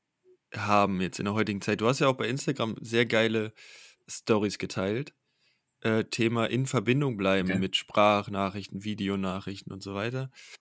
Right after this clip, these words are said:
Speaker 1: Das wird ja auch, ähm, zukünftig ein Thema für mich sein, ähm, sobald dann, äh, sobald dann die räumliche Trennung stattgefunden hat, da auch mit diesem Tool zu arbeiten. Und es ist ja eben auch möglich,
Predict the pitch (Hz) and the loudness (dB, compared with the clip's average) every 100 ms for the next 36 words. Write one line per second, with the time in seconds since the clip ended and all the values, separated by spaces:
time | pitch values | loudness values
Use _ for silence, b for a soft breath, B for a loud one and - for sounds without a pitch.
0 | - 101 113 107 113 98 110 - - 110 | -14 -6 -2 2 4 4 2 -6 -4 -2
1 | 110 110 - 127 127 117 - 107 107 - | -2 -4 -6 -4 -2 -4 -4 -6 -6 -4
2 | 107 110 - 104 139 - 123 123 143 160 | -2 -2 -4 -2 -2 -2 -2 -2 -2 -6
3 | - b b b b _ 110 113 117 113 | -10 b b b b _ 0 2 2 -2
4 | 113 - 113 110 113 - 110 113 110 110 | -6 -6 0 2 2 2 0 0 -4 -6
5 | - - 98 107 110 107 104 104 113 113 | -8 -6 -2 -2 -2 -2 0 0 -2 -6
6 | - - 113 113 - 117 - 117 120 113 | -8 -6 -6 -6 -6 -8 -8 -10 -8 -8
7 | 113 117 - _ B B B B _ _ | -6 -6 -8 _ B B B B _ _
8 | - 107 113 120 123 131 127 127 127 139 | 6 8 8 6 2 0 -2 -6 -4 -2
9 | 131 - 131 143 98 92 - _ _ _ | -2 -2 -2 -2 -4 -8 -16 _ _ _
10 | B B B B B B _ _ - 113 | B B B B B B _ _ -4 0
11 | 117 113 104 - - - B B B _ | 2 0 -2 -8 -14 -18 B B B _
12 | - _ _ _ _ 104 98 139 143 120 | -20 _ _ _ _ -8 -2 2 4 2
13 | 120 127 123 113 120 - 110 123 131 156 | 2 0 0 0 -2 0 0 0 0 -4
14 | 170 - | -4 -10